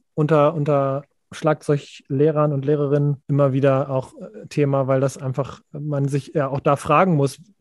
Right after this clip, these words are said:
ich will denen ja, man will denen ja auch nicht irgendwas beibringen, wo die dann denken, hier, was soll der veraltete Krempel da mit, mit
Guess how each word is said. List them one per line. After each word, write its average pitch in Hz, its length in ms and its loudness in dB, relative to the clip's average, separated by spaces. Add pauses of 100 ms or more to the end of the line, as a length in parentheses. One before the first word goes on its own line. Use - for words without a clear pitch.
(320)
ich 135 160 -6
will 151 100 4
denen 151 160 2
ja, 139 140 2
man 143 160 0
will 160 80 4
denen 156 160 2
ja 147 80 2
auch 143 80 2
nicht 143 240 0
irgendwas 147 260 0
beibringen, 156 600 2 (600)
wo 139 100 0
die 139 80 0
dann 139 180 2
denken, 139 320 2
hier, 143 120 4
was 139 160 0
soll 147 120 4
der 147 100 4
veraltete 147 460 -2
Krempel 165 380 4
da 127 160 2
mit, 127 340 -6 (140)
mit - 380 -8